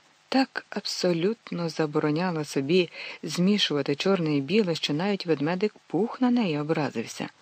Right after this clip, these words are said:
Утративши в боях із невідомим ворогом праве очко,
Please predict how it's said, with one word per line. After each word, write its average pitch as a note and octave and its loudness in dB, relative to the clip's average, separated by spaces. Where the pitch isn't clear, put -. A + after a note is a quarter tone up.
Утративши F3+ 2
в D3 0
боях E3 2
із C#3 -2
невідомим C#3+ 2
ворогом D#3 0
праве G3 2
очко, D3 -2